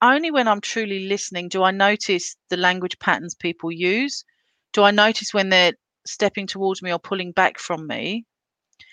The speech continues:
If I'm listening, I also have space to watch, and I notice when people are like, "Oh, not sure," or whether they're really engaged.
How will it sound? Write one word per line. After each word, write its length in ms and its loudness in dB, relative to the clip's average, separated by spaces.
If 180 6
I'm 160 10
listening, 560 0
I 100 4
also 320 0
have 160 0
space 360 0
to 120 -8
watch, 420 4
and 140 2
I 60 2
notice 600 0
when 160 0
people 380 2
are 40 8
like, 300 6
"Oh, 360 -4
not 260 -6
sure," 360 4
or 60 6
whether 220 4
they're 120 4
really 380 2
engaged. 580 2